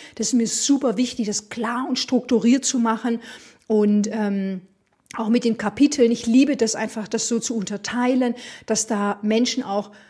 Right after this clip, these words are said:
spezifische Fragen sich raussuchen können, also wirklich so ein Angebot zu machen, ähm, wenn eben etwas Spezielles interessant ist, dass sie da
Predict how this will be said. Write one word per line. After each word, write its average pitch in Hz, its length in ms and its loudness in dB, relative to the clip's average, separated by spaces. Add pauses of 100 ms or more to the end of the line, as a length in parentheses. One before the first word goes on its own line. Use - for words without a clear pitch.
(260)
spezifische 302 1000 0
Fragen 269 800 0
sich 262 320 -2
raussuchen 254 720 2
können, 254 420 0
also 220 260 -6
wirklich 254 520 0
so 240 100 0
ein 220 100 0
Angebot 240 600 0
zu - 140 -2
machen, 220 420 0 (420)
ähm, 208 300 0
wenn 208 180 2
eben 208 240 -2
etwas - 300 -8
Spezielles 254 580 0
interessant 240 720 0
ist, 220 240 0
dass 202 140 0
sie 220 80 -2
da 196 400 -2